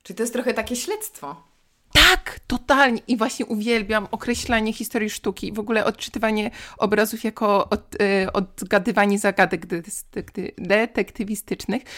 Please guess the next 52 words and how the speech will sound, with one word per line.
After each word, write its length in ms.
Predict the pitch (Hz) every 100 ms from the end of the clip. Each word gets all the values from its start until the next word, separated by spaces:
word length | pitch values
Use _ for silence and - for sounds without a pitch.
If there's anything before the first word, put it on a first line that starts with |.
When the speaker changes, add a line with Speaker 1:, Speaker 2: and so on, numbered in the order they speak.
| - -
Speaker 2:
ponieważ 360 | - 240 294
właśnie 280 | 311 285 320
to 80 | 294
tak 240 | 262 214
wygląda. 400 | 220 240 269 233
I 140 | - 233
na 120 | 247
warsztatach 560 | 254 254 - 233 247 262
ja 80 |
to 120 | 254 247
uwielbiam 720 | 233 226 269 214 190 185 220
właśnie, 400 | 220 226 214 226 - -
jak 240 | 247 214 -
razem 600 | 220 220 214 220 208 214 - 202
z 380 | 220 196 190 190
grupą, 420 | 247 190 220 220 339 - -
e, 260 | - 190 196
z 380 | - 202 202 208
ludźmi, 300 | 269 214 208
którzy 240 | 214 233
są, 300 | - 202 196
e, 180 | 202 208
na 140 | 214
sali, 280 | - 202 208
właśnie 260 | 247 233 208
tak 180 | 214
dochodzimy. 560 | 196 262 285 262 185 175 - - -
Ja 200 | 214 247
rzucam 320 | 226 226 220
pytania, 420 | 226 233 220 392 480 -
a 80 | 220
wszyscy, 320 | - 214 - - -
„O, 180 | 233 254
a 80 | 214
może 200 | 190 214
to 120 | 359
jest 220 | 466 -
to, 120 | - 185
a 100 | 208
może 220 | 196 226
to 140 | - 453
jest 200 | - -
to”. 160 | 180 - - -
I 120 | - 285
to 140 | 330
jest 480 | 320 - - 254 -
tak 180 | 359 -
super 320 | 302 294 277
gra. 260 | 202 190
I 180 | - 226
właśnie, 340 | 233 262
e, 40 | -